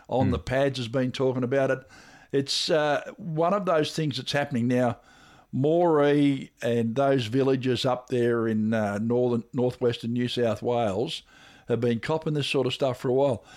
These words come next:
Speaker 1: And if you read the comments on the stories, once again, we've got drivers talking about vigilantism.
Speaker 2: Hmm.
Speaker 1: You can't blame them. Now,
Speaker 2: No.
Speaker 1: on that subject, remember we had those guys bashed up at Bogabilla?
Speaker 2: Yep.
Speaker 1: We had a little few chats about that.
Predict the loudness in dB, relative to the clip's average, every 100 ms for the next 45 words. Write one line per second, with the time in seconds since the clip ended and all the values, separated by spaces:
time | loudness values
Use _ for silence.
0 | -16 -4 -2 0 0 2 2 0 -4 -2
1 | -2 0 -2 0 0 0 -4 0 2 4
2 | 2 0 0 0 -2 -2 0 0 0 -2
3 | -4 _ -20 -14 -6 0 0 2 2 2
4 | 0 0 0 0 0 2 0 0 -4 0
5 | 0 2 2 0 -4 -8 -12 _ _ _
6 | _ -8 -4 -2 -4 -10 _ -8 -4 0
7 | 0 -2 -2 0 0 0 -2 -8 -16 _
8 | _ _ -4 0 0 2 0 2 0 0
9 | 0 0 0 -4 -6 -4 -2 0 0 0
10 | 2 0 2 0 0 0 2 2 0 -2
11 | 0 -2 -2 -2 -2 -2 -2 0 0 0
12 | -2 -8 _ _ _ _ -8 -6 -6 _
13 | -20 -20 -20 -6 -2 0 0 0 0 0
14 | 0 0 -2 0 0 2 0 0